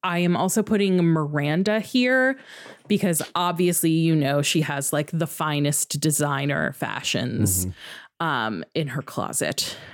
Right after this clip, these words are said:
Speaker 1: In
Speaker 2: Definitely. I don't know if I would describe that as fashion forward, though, if I'm being honest. I don't think Miranda's trying anything,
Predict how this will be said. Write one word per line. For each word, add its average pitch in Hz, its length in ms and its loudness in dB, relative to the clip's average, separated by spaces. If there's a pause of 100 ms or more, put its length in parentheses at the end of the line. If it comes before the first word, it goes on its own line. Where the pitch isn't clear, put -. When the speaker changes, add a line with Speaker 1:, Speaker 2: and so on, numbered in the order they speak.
(120)
Speaker 1:
In 170 120 2
Speaker 2:
Definitely. 110 640 0
I 143 120 0
don't 247 120 2
know 233 140 2
if 214 140 2
I 170 100 4
would 160 180 2
describe 131 440 0
that 117 160 2
as 95 160 0
fashion 90 340 0
forward, 82 500 -4
though, 67 140 -2
if - 140 -8
I'm 85 80 -4
being 69 160 -6
honest. 67 320 -6
I 139 60 0
don't 202 140 0
think 233 160 0
Miranda's 147 480 2
trying 123 360 2
anything, 104 680 0